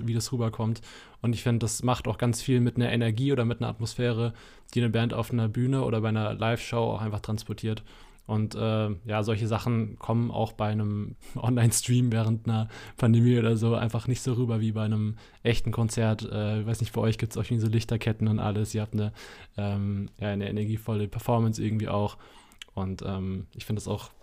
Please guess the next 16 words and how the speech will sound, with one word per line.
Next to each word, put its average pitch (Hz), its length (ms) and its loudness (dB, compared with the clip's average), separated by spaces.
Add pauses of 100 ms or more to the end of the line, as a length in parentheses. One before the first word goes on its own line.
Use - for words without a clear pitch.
super 101 260 -6
wichtig. 104 360 -6 (420)
Ähm, 101 460 -2
wie 117 80 -2
sind 139 100 4
denn 139 100 4
jetzt 113 140 4
so 123 60 0
die 107 100 2
Pläne 123 260 2
für - 140 -2
die, 101 200 0
für 117 120 -4
die 107 100 -2
Zukunft? 123 540 -2
Äh, 107 320 -2